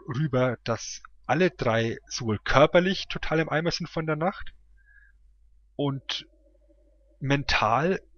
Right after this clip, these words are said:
führungslos dastehen. Ja, also Brad wird ja im Lauf der Nacht von, von Frankenfurter verführt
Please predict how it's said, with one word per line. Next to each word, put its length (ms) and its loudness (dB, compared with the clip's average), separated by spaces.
führungslos 800 -2
dastehen. 440 -4
Ja, 120 -2
also 240 -2
Brad 460 2
wird 280 -2
ja 140 6
im 180 -2
Lauf 300 2
der 100 0
Nacht 320 -2
von, 400 -4
von 200 -8
Frankenfurter 680 -2
verführt 580 -2